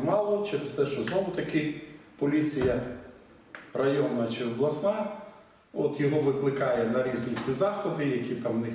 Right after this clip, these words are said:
передбачаються, акції і тому подібне. І людина в громаді відсутня, одна. Виникає знову-таки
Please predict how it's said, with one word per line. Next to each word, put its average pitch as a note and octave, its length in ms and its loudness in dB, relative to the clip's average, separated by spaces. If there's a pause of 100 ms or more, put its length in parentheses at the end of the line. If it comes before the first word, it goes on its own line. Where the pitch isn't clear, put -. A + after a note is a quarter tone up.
(120)
передбачаються, C#3+ 920 0
акції A#2 420 -2
і A2 120 -4
тому A#2 220 -4
подібне. D3 360 0 (580)
І G#3+ 220 4
людина F3+ 440 2
в C#3+ 40 0
громаді C#3+ 400 2 (140)
відсутня, - 520 -2
одна. A#2 320 0 (1300)
Виникає D3+ 380 2
знову-таки F3+ 420 0